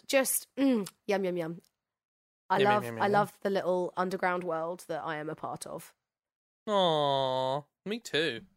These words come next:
Speaker 1: Right?
Speaker 2: But mine's different. Mine has a lot more sweaty, horrible, beardy people fighting each other.
Speaker 1: How do you know that we don't?
Speaker 2: They're not fighting, actually. They're not fighting. Maybe your ones fight more. Our ones are all softies.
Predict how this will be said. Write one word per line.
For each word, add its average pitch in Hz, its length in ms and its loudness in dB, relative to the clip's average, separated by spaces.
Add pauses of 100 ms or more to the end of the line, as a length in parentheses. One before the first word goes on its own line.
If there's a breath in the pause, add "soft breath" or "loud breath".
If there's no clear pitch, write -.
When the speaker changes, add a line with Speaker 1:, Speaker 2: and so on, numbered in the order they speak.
(320)
Speaker 1:
Right? 170 120 0
Speaker 2:
But 190 80 4
mine's 240 220 2
different. 196 340 -2 (640)
Mine 175 180 2
has 147 100 0
a 139 40 -4
lot 156 140 0
more 139 100 -4
sweaty, 151 600 -4
horrible, 135 480 0
beardy 139 400 -2
people 117 420 -10 (260)
fighting 127 280 -2
each 120 160 -10
other. 117 280 -8
Speaker 1:
How 370 180 6
do 453 80 2
you 440 60 8
know 427 140 6
that 349 100 4
we 349 140 6
don't? 220 320 2
Speaker 2:
They're 240 80 2
not 277 160 4
fighting, 202 380 2
actually. 135 380 -4 (440)
They're 202 100 2
not 208 140 2
fighting. 156 460 2 (680)
Maybe 196 240 -2
your 196 160 0
ones 185 200 -2
fight 123 220 -4
more. 139 340 -4 (560)
Our 208 140 -2
ones 214 160 -2
are 151 60 -2
all 127 80 -4
softies. 127 540 -8